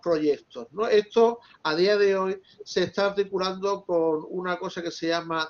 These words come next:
daos, o lo que serían organismos descentralizados a, a, automáticos, que no es otra cosa que co-, como, eh,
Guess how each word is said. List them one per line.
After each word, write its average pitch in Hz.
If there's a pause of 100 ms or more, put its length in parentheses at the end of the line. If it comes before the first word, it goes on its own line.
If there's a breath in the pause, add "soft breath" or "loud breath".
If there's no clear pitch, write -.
daos, 202 (320 loud breath)
o 170
lo 170
que 165
serían 175
organismos 175
descentralizados 165
a, 147
a, 147 (100)
automáticos, 196 (440 loud breath)
que 190
no 233
es 247
otra 262
cosa 254
que 208
co-, 196
como, 180 (260)
eh, 190